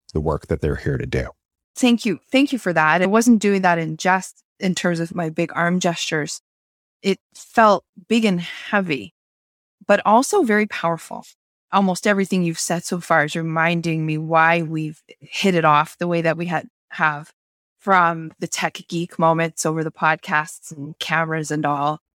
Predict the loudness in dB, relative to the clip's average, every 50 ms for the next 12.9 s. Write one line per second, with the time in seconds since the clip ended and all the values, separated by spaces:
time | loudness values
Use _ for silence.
0 | _ -8 -8 -8 _ -8 -16 -14 -10 -8 -8 -8 -6 -4 -2 0 0 0 -2 -4
1 | -8 -4 0 2 2 2 2 0 -2 -2 -4 -4 -8 -12 _ -4 -4 -4 -2 -4
2 | -8 -8 -10 -12 -14 -12 -12 -14 -16 -18 _ _ _ _ _ _ _ _ -10 -8
3 | -4 -2 0 2 2 2 2 0 0 -2 -2 -4 -6 -6 0 2 4 4 4 4
4 | 4 2 2 0 -4 _ _ _ -18 -18 -14 -6 -2 0 0 0 -2 -6 -10 -6
5 | -2 0 0 2 2 2 0 -2 -2 -4 -4 -4 -6 -10 -6 -2 0 2 2 2
6 | 0 -2 -2 -2 -2 -2 -4 -4 -6 -10 -10 -8 -2 2 2 4 4 2 0 -2
7 | -4 -8 -8 -8 -6 -6 -6 -6 -6 -8 -8 -6 -6 -8 -8 -8 -6 -6 -6 -6
8 | -6 -8 _ _ _ _ _ _ _ _ -4 -4 -2 -2 -2 -2 -4 -4 -6 -4
9 | -2 -2 0 0 -2 -4 -4 -8 -20 _ _ _ _ _ _ -2 2 2 2 2
10 | 0 -4 _ _ _ _ -8 -8 -8 -4 0 2 4 4 4 4 2 0 -2 -6
11 | _ -8 -4 -2 0 0 2 2 0 0 0 0 -2 -2 -4 -6 -10 -8 -4 -2
12 | 0 2 2 2 2 0 0 -2 -2 -4 -2 -2 -2 -2 -2 -2 -4